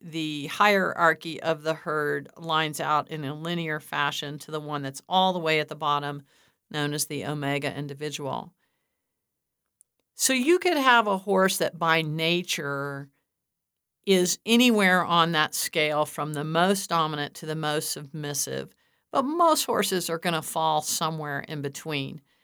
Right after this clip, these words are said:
One reason this gets confusing is because when we force horses into a domestic herd, there is a false hierarchy there because in that particular herd that we created,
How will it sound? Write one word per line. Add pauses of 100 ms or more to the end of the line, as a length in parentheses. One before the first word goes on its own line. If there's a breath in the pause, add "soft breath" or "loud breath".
(1160)
One
reason
this
gets
confusing
is
because
when
we
force
horses
into
a
domestic
herd, (1200)
there
is
a
false (120)
hierarchy
there
because (120)
in
that
particular
herd
that
we
created,